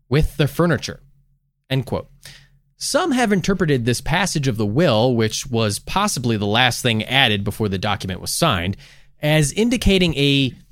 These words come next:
a coldness in the Shakespeare's marriage. Maybe Shakespeare never really wanted to marry Anne Hathaway to begin with, but felt compelled to,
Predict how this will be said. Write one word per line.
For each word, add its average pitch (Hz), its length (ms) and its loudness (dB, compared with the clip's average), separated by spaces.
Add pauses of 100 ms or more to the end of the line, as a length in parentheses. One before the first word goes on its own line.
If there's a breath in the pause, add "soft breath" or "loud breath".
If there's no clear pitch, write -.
(760)
a 208 60 -2
coldness 151 760 2
in 120 160 -2
the 110 80 2
Shakespeare's 110 720 0
marriage. 87 500 -4 (420 soft breath)
Maybe 214 500 0
Shakespeare 226 480 0
never 185 300 2
really 190 220 4
wanted 160 440 2
to 151 60 2
marry 147 400 2
Anne 180 180 2
Hathaway 180 400 2
to 151 80 0
begin 131 300 0
with, 220 260 -4
but 120 240 -2 (240)
felt - 260 -2
compelled 147 400 0
to, 233 300 0